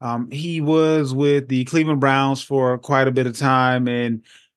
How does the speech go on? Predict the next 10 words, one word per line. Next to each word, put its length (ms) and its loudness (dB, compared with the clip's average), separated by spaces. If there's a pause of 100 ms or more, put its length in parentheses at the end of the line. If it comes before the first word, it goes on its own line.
(160)
um, 320 -6
I, 260 2
I 40 2
think 260 -2
he's 800 -6 (160)
come 300 2
in 360 4
to 300 -2
kind 320 0
of 320 -4